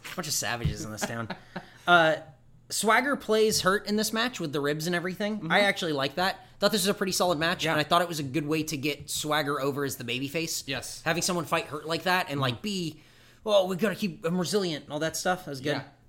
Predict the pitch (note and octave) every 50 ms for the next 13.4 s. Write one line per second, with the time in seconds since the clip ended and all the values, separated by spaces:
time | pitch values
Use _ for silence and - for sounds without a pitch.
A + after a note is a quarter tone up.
0 | - C#3 C3+ C#3 G3 G3 G3 G#3+ G#3+ G3+ F#3 D#3+ F3+ E3+ D#3+ D#3+ - - - -
1 | - - - E3 D#3 D3+ D3+ D3 C3+ C3+ C3 B2+ B2+ - - - _ _ _ -
2 | - - - D3+ C#3+ A#2+ C#3 C3+ C#3 C3+ C3 B2+ A#2+ C#3 C#3 B2+ C#3 C#3 C#3+ -
3 | D#3 C#3+ C3 C3 A#2+ B2+ B2+ B2 B2 B2 A#2+ - - B2+ C3 A2+ - - C#3+ C#3+
4 | D#3 D#3+ D3 E3+ E3+ - - - F3+ E3 E3+ F3 F#3 F3 E3 E3 D#3 D3 C#3 -
5 | - - - C#3+ D3 C#3 C#3 C3+ - E3+ D#3+ E3+ D#3+ C3 D3 D3 C#3+ C3 - -
6 | - - - C#3+ C#3+ C#3 C3+ C3+ B2+ A#2+ - - D#3+ D3+ D3 - - C3 C3 B2
7 | C3 B2 B2+ B2+ B2 A2 B2 D3 A#2+ A2 A#2 A2 G#2+ G#2+ G#2+ A2 D#3+ D#3+ C3+ C3+
8 | - - - - - - - - E3+ E3+ E3+ D#3+ D3+ - - F#3 E3 C#3+ F#3+ G3+
9 | A3 A3+ A3 G#3+ G3 F3 - - - E3+ F3 - D#3+ D3 D#3+ A3 B3 F#3+ C3+ A2
10 | - - C3+ C3 D3+ - G#2+ F2+ E2+ E2+ - - - - D3+ G#3+ G3+ - C3 D#3
11 | D3+ C#3+ - C#3 C#3 B2 A#2+ A2+ - B2+ A2+ G#2 - - B2 B2 B2+ A2+ - E3
12 | D#3 - E3 D3+ D#3 D#3 C#3 - - C#3+ C#3 - - C#3 - - C#3 C3+ C3 C3
13 | C3 - - - C3+ D3 D#3 F3+